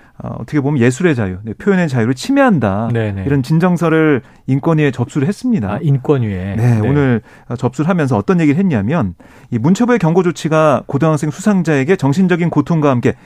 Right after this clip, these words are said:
Speaker 1: 향후 작품 활동에 영향을 미쳐서
Speaker 2: 음.
Speaker 1: 수상자의 창작의 자유와 표현의 자유를 침해했다. 이런 취지로 설명을
Speaker 2: 네네.
Speaker 1: 했어요. 그래서 홍익표 위원장이, 아, 이제 인권위를 향해서 한 말도 있는데, 문체부에 의한 인권 침해 사실을 신속히 조사해서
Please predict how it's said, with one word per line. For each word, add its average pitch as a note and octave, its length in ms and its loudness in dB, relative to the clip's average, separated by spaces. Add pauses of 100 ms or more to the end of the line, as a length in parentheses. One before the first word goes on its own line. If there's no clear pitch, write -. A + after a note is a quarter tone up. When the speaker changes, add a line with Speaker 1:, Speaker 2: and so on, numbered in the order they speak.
(220)
Speaker 1:
향후 A#3 420 2
작품 - 320 -4
활동에 G3 400 2
영향을 E3 320 2
미쳐서 A#2+ 560 -4
Speaker 2:
음. G#2+ 300 -6
Speaker 1:
수상자의 D#3+ 500 0
창작의 F3 480 0
자유와 A#2 280 -2
표현의 C3+ 320 -2
자유를 G#2+ 260 -2
침해했다. G3+ 640 0 (420)
이런 B2+ 300 0
취지로 D#3 380 -2
설명을 D3 420 2
Speaker 2:
네네. B2+ 40 2
Speaker 1:
했어요. A#2 460 0 (560)
그래서 D3+ 140 -6
홍익표 A3+ 320 2
위원장이, D#3 880 2 (380)
아, A#2 120 -6
이제 A2+ 160 -4
인권위를 F3 480 2
향해서 D3+ 240 0
한 F#3+ 220 0
말도 B2+ 260 0
있는데, G#2+ 540 -2 (320)
문체부에 F#3+ 440 2
의한 E3+ 200 2
인권 D3+ 300 0
침해 D#3+ 240 -2
사실을 B2+ 320 -4
신속히 A#3+ 480 0 (180)
조사해서 B2 540 -2